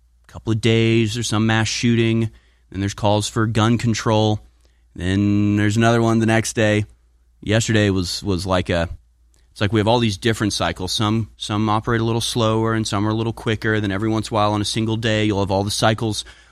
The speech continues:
lining up and you get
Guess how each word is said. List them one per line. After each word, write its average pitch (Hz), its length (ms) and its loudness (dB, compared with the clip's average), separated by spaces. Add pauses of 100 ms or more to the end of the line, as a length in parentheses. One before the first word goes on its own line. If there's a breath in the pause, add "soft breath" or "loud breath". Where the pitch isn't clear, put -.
(100)
lining 127 400 2
up 123 220 0 (1400)
and 107 160 2
you 104 80 4
get 104 220 2